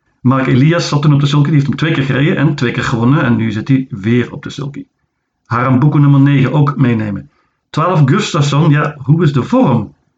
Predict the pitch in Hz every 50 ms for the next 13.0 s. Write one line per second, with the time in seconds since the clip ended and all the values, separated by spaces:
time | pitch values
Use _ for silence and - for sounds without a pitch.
0 | _ _ _ _ _ _ _ _ - 135 127 - - 139 135 131 - - 123 117
1 | 131 135 135 117 110 113 117 113 - - _ _ - - - 120 127 131 - -
2 | 147 139 143 - 156 160 151 - - 127 - - - - - 131 120 120 113 113
3 | 120 127 123 131 139 - 139 143 156 147 143 147 160 185 190 - - - - -
4 | - 120 127 135 139 143 139 - - - 160 165 160 147 135 127 131 135 139 139
5 | 139 131 143 139 139 139 123 - - - _ _ _ _ _ _ - - 135 151
6 | 143 147 147 - - 120 123 131 131 - 127 - - - - - 139 135 151 139
7 | - - 127 110 - - 131 113 - - - - - 117 - - - 139 - 143
8 | 156 160 156 156 147 156 147 143 143 151 151 156 165 165 170 - - _ _ _
9 | _ _ _ _ _ _ _ _ _ - - 120 110 139 139 - 151 139 - 143
10 | 139 151 156 151 151 151 151 147 151 156 - - 131 135 123 143 160 165 147 120
11 | - - 139 113 104 101 - - 113 123 143 143 - - 143 147 139 147 - -
12 | - - - 143 139 135 131 120 113 120 117 107 101 110 120 139 143 143 - -